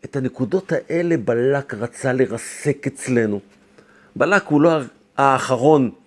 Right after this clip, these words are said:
שניסה לעשות לנו את זה. יש כאלה, לצערנו הרב, בתוכנו, שמנסים להחליש אותנו, שמנסים לבלבל אותנו מהייעוד שלנו, שנשכח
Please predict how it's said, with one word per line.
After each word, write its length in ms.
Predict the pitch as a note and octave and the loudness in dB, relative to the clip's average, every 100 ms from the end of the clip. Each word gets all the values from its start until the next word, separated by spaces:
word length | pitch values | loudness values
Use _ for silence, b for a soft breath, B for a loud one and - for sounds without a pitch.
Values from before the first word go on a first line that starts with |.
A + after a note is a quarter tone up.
| b b b | b b b
שניסה 500 | - C#3 C3 - D#3 | -4 0 0 0 0
לעשות 420 | C#3+ A#2 - B2+ | 2 -2 0 0
לנו 240 | B2 A2+ A2 | 2 2 0
את 80 | F#2+ | -2
זה. 120 | G2+ - _ b b | -6 -8 _ b b
יש 120 | B2 | -10
כאלה, 240 | - D3+ D3 | 2 4 4
לצערנו 520 | C3 - A#2+ C#3 C3+ | 2 -2 -2 -2 -2
הרב, 200 | A#2+ B2+ | -4 -6
בתוכנו, 680 | G2 B2+ C#3+ - D#3+ D#3 C3 - b b | -4 0 -2 2 2 2 0 -8 b b
שמנסים 600 | - C3+ B2 - C#3+ C3+ | -2 -2 -2 -4 -4 -2
להחליש 520 | B2 - B2+ C3 - | -2 -4 -6 -6 -4
אותנו, 460 | C3+ C3 A#2+ A#2+ A2 _ b b | -4 -2 -2 -4 -10 _ b b
שמנסים 560 | - C#3 C3+ C3 F3 | -2 0 0 0 0
לבלבל 520 | D3 C#3 C3+ G#2+ C3+ C3 | 2 2 0 4 4 4
אותנו 360 | C3 C3 C3 | 0 -2 0
מהייעוד 500 | C3 C3 C3 C3 D3 | 0 0 0 -2 -4
שלנו, 500 | - C#3+ B2+ B2+ B2 A#2+ B B | -4 -4 -2 -2 -4 -8 B B
שנשכח 880 | - C#3+ C#3 - - D#3+ D#3 B2+ | -4 -2 -2 -4 0 0 0 -2